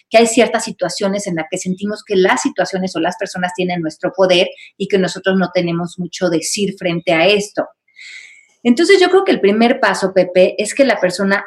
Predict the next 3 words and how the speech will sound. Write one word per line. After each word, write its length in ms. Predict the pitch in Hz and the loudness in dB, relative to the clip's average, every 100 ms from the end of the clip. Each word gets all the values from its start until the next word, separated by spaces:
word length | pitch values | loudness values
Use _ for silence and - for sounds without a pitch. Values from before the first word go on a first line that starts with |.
| 214 | -6
realmente 840 | 233 262 294 339 269 247 269 262 - _ | 0 4 4 4 4 4 2 0 -6 _
pueda 640 | - 233 254 262 277 269 - - | 4 6 8 6 4 2 -2 -8
ver, 640 | 185 160 151 214 220 302 | -12 -4 4 4 6 2